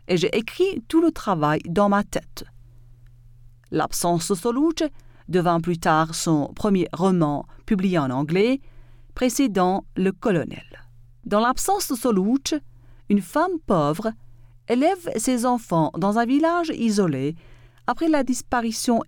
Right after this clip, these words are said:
inexpliquée de son mari, Solut.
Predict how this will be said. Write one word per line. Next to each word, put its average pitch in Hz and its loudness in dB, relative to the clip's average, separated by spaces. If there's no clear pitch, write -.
inexpliquée 202 0
de 156 -2
son 180 -2
mari, 147 -2
Solut. 196 -2